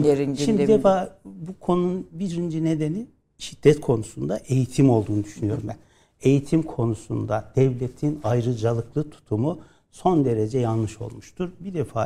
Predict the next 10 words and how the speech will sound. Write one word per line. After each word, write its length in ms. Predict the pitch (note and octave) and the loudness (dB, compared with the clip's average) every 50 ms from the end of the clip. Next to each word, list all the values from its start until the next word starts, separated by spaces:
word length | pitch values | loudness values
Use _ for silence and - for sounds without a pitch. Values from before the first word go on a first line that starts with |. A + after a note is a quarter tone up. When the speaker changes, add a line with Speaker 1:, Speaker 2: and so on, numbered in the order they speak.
| - | -2
Speaker 2:
eğitimde 680 | B2 B2+ C3 C#3 C3 - - C3 A2 G2+ G2 G#2+ - - - - _ _ _ _ _ _ _ | -2 -2 -2 -2 -2 -4 -4 -4 -2 -2 -2 -4 -6 -6 -10 -18 _ _ _ _ _ _ _
bu 120 | F#3 F3+ | -6 -6
işine 300 | D3 - - - C3+ C3 | -6 -6 -6 -6 -6 -4
eğitim 500 | D3+ - - A2+ A2+ B2 - - D#3 D#3 C3+ | -4 -4 -4 -6 -6 -6 -6 -4 -2 -2 -2
yoluyla 400 | A2+ A2+ A2+ G2+ G#2 G#2+ A2 G#2 | -2 -2 -4 -4 -4 -4 -6 -4
önleyici 540 | A#2+ A2 A#2+ B2 A#2+ A#2+ B2 A#2+ A#2+ - D#3+ | -2 2 2 2 2 2 0 -2 -4 -6 -6
hukuk 440 | C3+ B2 A2+ - - F3+ - _ - | -6 -6 -8 -8 -12 -16 -12 _ -6
dediğimiz 500 | B2 A#2 G#2+ G#2+ A2 B2 D3 C#3 A#2 - | -6 -4 -4 -4 -2 -2 -2 -2 -2 -4
bir 120 | A#2+ C3 | -6 -6
hukukla 720 | B2 A2 A#2 A2 - - - - - - C3+ D#3 E3 - | -6 -6 -8 -8 -8 -10 -10 -8 -6 -2 -2 -2 -2 -4